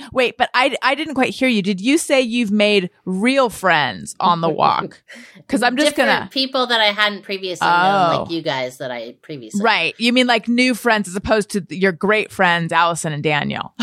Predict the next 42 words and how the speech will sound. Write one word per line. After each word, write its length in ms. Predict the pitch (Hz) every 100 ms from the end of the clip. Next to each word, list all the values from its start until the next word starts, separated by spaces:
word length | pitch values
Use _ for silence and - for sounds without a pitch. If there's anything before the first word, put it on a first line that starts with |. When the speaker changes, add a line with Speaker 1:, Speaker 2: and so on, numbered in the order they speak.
| -
Speaker 2:
Exactly. 480 | 165 - 120 - -
Speaker 1:
<laughs> 500 | 415 - 311 285 240
Speaker 2:
You 60 |
get 160 | 226 117
it. 140 | 123 -
Speaker 1:
This 120 | 208
Speaker 2:
You 60 |
Speaker 1:
makes 220 | 208 143 -
Speaker 2:
get 80 |
me. 20 | 139
Speaker 1:
sense. 200 | 117 - - - - -
Did 100 | 190 285
Speaker 2:
No, 40 |
but 60 | 254
Speaker 1:
you 100 | 330
Speaker 2:
we 100 | 311
met 260 | 302 359 233
random 460 | 269 285 277 254
people, 400 | 247 294 330 139
like 200 | 135 156
this 200 | 196 190
cute 440 | - - 226 226 202 _ _ _
couple 720 | - 262 262 190 180 202 208 196
that 240 | 175 165 _ -
have 360 | 180 185 185 -
a 80 |
baby, 500 | 175 180 226 127 110
and 140 | 117 160
we 140 | 160
would 220 | 165 165
see 260 | - - 190
them 360 | 202 170 165 160 _ - _ -
on 140 | 175 170
our 140 | 160
work, 380 | 160 180 131 -
on 160 | - 151
our 160 | 151 147
walks. 400 | 160 151 - 175
And 80 |
it 80 | 175
was, 140 | 180 190
like, 200 | 180